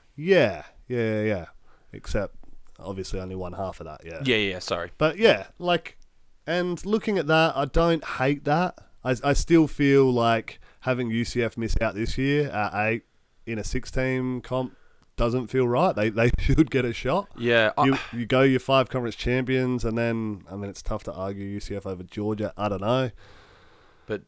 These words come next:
Speaker 1: Give us
Speaker 2: yeah,
Speaker 1: the eight.
Speaker 2: I
Speaker 1: Give us the eight.
Speaker 2: I don't know. The only thing is this year with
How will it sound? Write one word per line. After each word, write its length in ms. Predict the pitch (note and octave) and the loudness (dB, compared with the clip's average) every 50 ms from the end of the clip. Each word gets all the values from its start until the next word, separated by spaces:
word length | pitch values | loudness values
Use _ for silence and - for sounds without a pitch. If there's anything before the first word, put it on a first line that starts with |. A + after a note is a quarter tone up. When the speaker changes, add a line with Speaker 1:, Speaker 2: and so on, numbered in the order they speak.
| _ _ - | _ _ -2
Speaker 1:
Give 160 | - G3+ - | 2 4 4
us 120 | A#2+ A2+ A2 | 6 4 4
Speaker 2:
yeah, 60 | B2 | 0
Speaker 1:
the 120 | G2+ F#2 | 0 -2
eight. 80 | - G#2+ | -4 -6
Speaker 2:
I 40 | - - | -6 2
Speaker 1:
Give 180 | - F3 F#3 | 4 6 6
us 120 | F#3+ F3 - | 6 6 4
the 120 | C#3+ B2 | 2 0
eight. 200 | G#2+ G2+ G2+ G#2 - | 0 0 -2 0 2
Speaker 2:
I 80 | C#3+ | 2
don't 140 | D3+ D3 B2+ | 2 4 4
know. 160 | B2+ B2 B2+ - - - - - | 4 2 2 2 -2 -6 -8 -4
The 120 | B2+ C#3+ | 2 2
only 160 | E3 F#3 F#3+ E3 | 2 2 2 0
thing 200 | - D#3+ C#3+ C3 | -4 -4 -6 -6
is 140 | A2+ G2+ | -6 -6
this 200 | A#2 C#3+ C#3 - | -6 -6 -6 -4
year 140 | - A#2+ A2 | -4 -4 -4
with 120 | G#2+ G2+ | -4 -6